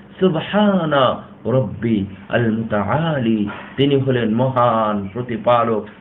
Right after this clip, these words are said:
আল্লাহ। আমরা তার কৃতজ্ঞতা প্রকাশ করি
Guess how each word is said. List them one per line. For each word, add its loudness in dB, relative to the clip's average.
আল্লাহ। 2
আমরা -4
তার -4
কৃতজ্ঞতা 2
প্রকাশ -4
করি -4